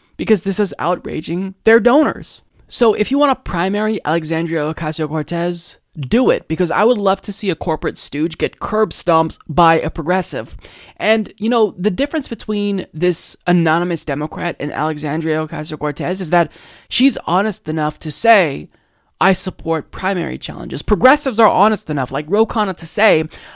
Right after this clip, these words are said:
"I support primary challenges, and if that means you're gonna primary me,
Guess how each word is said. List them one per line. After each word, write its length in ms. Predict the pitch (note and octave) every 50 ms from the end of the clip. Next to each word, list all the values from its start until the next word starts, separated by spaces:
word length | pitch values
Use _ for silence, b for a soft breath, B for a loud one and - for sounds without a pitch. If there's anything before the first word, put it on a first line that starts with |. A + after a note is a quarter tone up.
| B B
"I 120 | - G3+ A3
support 460 | - - F#3+ - - G#3 F#3+ - -
primary 400 | - A3 A#3 A3+ F#3+ C#3 C3 B2+
challenges, 540 | - - C3+ A#2 A#2+ C3 - F2 G#2 - -
and 120 | D#3 F#3+
if 100 | F3+ -
that 180 | G3 F#3 F3 -
means 400 | D#3+ F3+ F#3 F3+ D#3+ D3+ D3 D#3+
you're 140 | E3+ D#3+
gonna 120 | F3 F3 D#3+
primary 440 | - F#3 E3 E3 E3+ D#3 C3 C#3+ C#3+
me, 360 | D#3 F3+ G#3+ A#3 B3+ A#3+